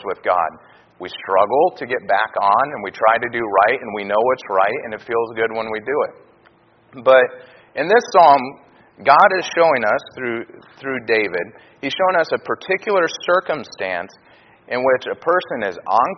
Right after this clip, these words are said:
course and they're genuinely trying to strive for more. And so they're trying to sharpen, they're trying to become refined,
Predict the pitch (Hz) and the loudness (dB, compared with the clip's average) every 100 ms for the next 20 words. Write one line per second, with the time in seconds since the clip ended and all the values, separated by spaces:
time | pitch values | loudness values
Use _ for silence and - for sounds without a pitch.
0 | - 123 87 87 - - _ _ _ _ | -6 -4 -4 -8 -20 -20 _ _ _ _
1 | _ _ _ _ - 127 139 123 98 - | _ _ _ _ -8 0 2 2 0 -6
2 | 135 156 208 208 196 175 165 - - 143 | -4 -2 -2 -2 -2 -6 -8 -12 -4 0
3 | 147 156 131 110 - 110 - 120 117 117 | 0 0 -8 -10 -10 -12 -4 0 0 0
4 | 120 - 104 95 95 104 80 78 _ _ | -4 -8 -8 -6 -6 -4 -6 -8 _ _
5 | _ _ _ _ _ _ _ _ _ - | _ _ _ _ _ _ _ _ _ -6
6 | 170 196 190 175 - 185 165 131 - 151 | -2 2 2 2 4 2 2 -2 2 6
7 | 147 175 175 175 151 120 160 151 147 127 | 6 2 -4 -4 -6 -2 0 0 -2 -4
8 | 151 135 120 - 120 117 123 | -2 0 0 2 2 2 0